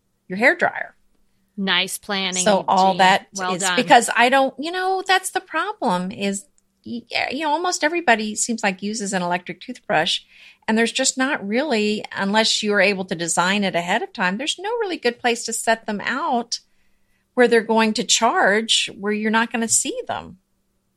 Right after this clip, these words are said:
Speaker 2: Yeah. I don't use an electric toothbrush.
Speaker 1: Okay.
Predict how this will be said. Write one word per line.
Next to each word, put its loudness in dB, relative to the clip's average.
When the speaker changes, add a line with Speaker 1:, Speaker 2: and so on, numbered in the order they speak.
Speaker 2:
Yeah. -14
I 0
don't -8
use -12
an -14
electric -12
toothbrush. -18
Speaker 1:
Okay. 0